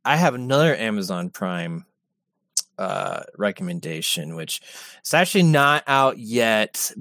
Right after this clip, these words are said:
but I saw the trailer. They did this, the season two trailer for Invincible.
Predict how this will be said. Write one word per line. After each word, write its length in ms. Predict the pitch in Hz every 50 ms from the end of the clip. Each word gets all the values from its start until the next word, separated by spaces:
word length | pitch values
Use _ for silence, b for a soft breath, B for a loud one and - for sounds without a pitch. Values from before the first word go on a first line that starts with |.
| 117 - -
but 260 | 117 107 104 104 -
I 120 | 113 117
saw 320 | 110 - - 127 117 117 113
the 100 | 113 104
trailer. 380 | - - 113 104 98 98 95
They 100 | 98 101
did 160 | 95 107 101
this, 400 | 98 95 - - - - - - 87 -
the 160 | - 104 101 101
season 460 | - - 123 120 107 - 117 117 104
two 260 | - - - 104 98
trailer 400 | - - - 104 98 95 92 92
for 200 | - - 95 92
Invincible. 960 | 92 92 92 90 - 95 95 95 - - 90 - 95 90 80 76 78 82 -